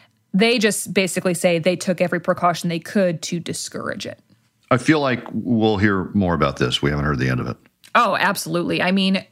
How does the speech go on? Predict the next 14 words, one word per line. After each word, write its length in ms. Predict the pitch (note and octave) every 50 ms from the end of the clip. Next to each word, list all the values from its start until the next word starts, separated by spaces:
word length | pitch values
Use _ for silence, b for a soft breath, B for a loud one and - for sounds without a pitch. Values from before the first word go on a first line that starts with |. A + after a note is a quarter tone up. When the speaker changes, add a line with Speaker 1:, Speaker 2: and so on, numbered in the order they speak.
| - F3+ F3 E3 E3+
Speaker 1:
when 160 | - G#3 G3
I 120 | G3+ G#3 A3
was 140 | A3+ G#3
doing 180 | - G#3 G3 F#3+
my 80 | F3+ F3
research 480 | E3 F3 F#3+ G3 - - F#3 D#3+ -
on 180 | F3 E3+ E3+ E3+
this, 340 | E3+ E3 D3 D#3+ - - - -
again, 240 | F3+ E3+ F#3+ F3+ F3+
the 60 | F3
device 340 | D#3+ E3+ D#3+ F3+ F3+ G3+ -
came 260 | - - G3+ F#3 F3+
out 160 | F3 E3 E3+ -
in 200 | - E3+ E3 -